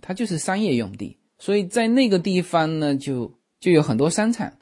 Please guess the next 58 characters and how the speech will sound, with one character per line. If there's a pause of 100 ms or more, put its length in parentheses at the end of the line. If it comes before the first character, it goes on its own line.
(160)
你
去
那
个
商
场
里
面
看
啊，
它
里
面
卖
的
工
艺
品 (180)
<laughs>
就
不
是 (220)
普
通
的
工
艺
品
了、 (180)
呃，
它
等
于 (200)
当
成
艺
术
品
来
卖。 (260)
就
我
们
看
到
的 (140)
那
种
用
鹅
卵
石
做
的
一
条
小
狗，